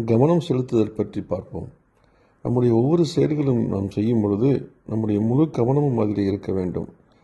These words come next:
அது சிறிய வேலையாக இருந்தாலும் சரி, பெரிய வேலையாக இருந்தாலும் சரி, நம்முடைய நூறு சதமான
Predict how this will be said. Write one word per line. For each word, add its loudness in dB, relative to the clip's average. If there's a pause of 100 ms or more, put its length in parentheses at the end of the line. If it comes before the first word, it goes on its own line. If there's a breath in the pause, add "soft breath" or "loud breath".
(200 soft breath)
அது -4
சிறிய 2
வேலையாக 2
இருந்தாலும் -4
சரி, -6 (180)
பெரிய 0
வேலையாக 2
இருந்தாலும் -4
சரி, -8 (640 soft breath)
நம்முடைய 2
நூறு 2
சதமான 0